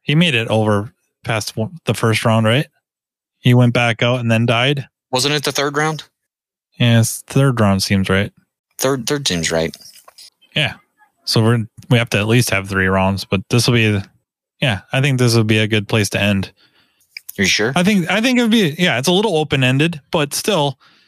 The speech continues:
Speaker 1: we, we get some feedback on this, and hopefully we get a fair bit of feedback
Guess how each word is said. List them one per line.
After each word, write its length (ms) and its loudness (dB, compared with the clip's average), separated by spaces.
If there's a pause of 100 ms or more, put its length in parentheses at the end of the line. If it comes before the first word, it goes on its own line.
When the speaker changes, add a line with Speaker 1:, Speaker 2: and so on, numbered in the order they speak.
(840)
Speaker 1:
we, 180 2
we 80 2
get 140 -2
some 140 2
feedback 580 0
on 140 4
this, 240 2
and 80 -2
hopefully 280 0
we 120 2
get 120 2
a 80 2
fair 260 0
bit 160 0
of 100 0
feedback 580 -2